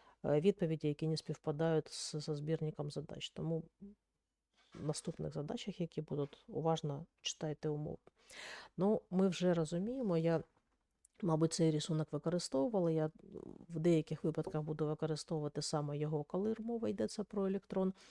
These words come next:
але якщо мова буде йтися про протон, то я, зрозуміло, буду рисунок робити під протон. А, і так, е,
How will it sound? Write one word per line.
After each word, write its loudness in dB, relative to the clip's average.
але 2
якщо 0
мова 2
буде 0
йтися -6
про -6
протон, -4
то -8
я, 0
зрозуміло, -4
буду -4
рисунок -4
робити -4
під -6
протон. -6
А, 0
і 0
так, 2
е, -2